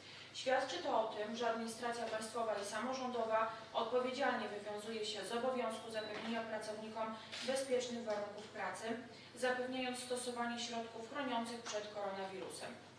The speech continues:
Jeżeli chodzi o kontrole, to prowadzone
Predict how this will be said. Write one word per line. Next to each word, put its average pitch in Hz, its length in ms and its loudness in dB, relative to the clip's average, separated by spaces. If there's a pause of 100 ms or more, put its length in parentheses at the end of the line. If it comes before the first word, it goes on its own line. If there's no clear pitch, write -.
(560)
Jeżeli 320 320 2
chodzi 302 280 4
o 247 100 2
kontrole, 254 680 2 (240)
to 240 80 -2 (160)
prowadzone 247 880 6